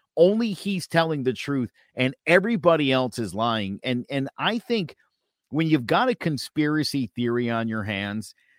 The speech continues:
that's the number one thing to look for to see if you're being conned. If everybody else is saying, I mean,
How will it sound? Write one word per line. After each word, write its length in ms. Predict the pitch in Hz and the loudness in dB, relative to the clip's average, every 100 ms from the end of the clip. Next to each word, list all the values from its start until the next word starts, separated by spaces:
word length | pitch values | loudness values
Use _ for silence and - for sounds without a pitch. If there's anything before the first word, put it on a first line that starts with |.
| _ 107 | _ -2
that's 320 | 147 185 - | -2 -2 -4
the 120 | 247 | -2
number 400 | 208 160 156 156 | 2 2 4 2
one 300 | 135 127 113 - | 4 2 0 0
thing 260 | 123 110 | 0 0
to 120 | 117 104 | -2 -4
look 320 | 90 110 - | -4 -6 -6
for 340 | - 98 95 | -6 -2 -2
to 140 | 90 117 | -4 -6
see 380 | - 143 143 139 | -4 -4 -6 -4
if 380 | 120 117 104 - _ 95 | 0 0 -2 -10 _ -6
you're 300 | 98 139 143 | 0 2 2
being 400 | 131 123 98 87 | 2 2 0 -2
conned. 480 | 107 87 65 53 _ _ _ _ _ - _ _ | -2 -2 -6 -14 _ _ _ _ _ -20 _ _
If 220 | 151 143 120 - | 4 4 4 8
everybody 640 | 180 226 247 185 175 160 147 | 8 8 4 8 8 8 4
else 280 | 135 120 | 2 0
is 160 | 123 110 | -4 -2
saying, 520 | - 117 101 76 85 - - | 0 0 0 -6 -12 -12 -2
I 120 | 160 | 0
mean, 240 | 185 127 | 0 -2